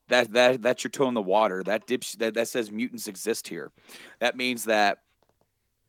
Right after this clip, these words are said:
in the Avengers world, you know, Scarlet Witch and Quicksilver, there's a merge somewhere. There's a,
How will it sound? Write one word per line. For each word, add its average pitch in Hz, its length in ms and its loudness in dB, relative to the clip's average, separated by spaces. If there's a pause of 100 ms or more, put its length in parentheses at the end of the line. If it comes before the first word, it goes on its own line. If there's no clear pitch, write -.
(120)
in 117 60 -10
the 113 100 0
Avengers 127 400 2
world, 101 420 2 (480)
you 107 80 -8
know, 101 120 -8
Scarlet 120 420 -2
Witch 120 240 0
and 107 120 -12
Quicksilver, 104 680 -2 (420)
there's 113 160 -2
a 110 60 -4
merge 107 580 -2
somewhere. 95 400 -6
There's 101 240 -2
a, 95 240 0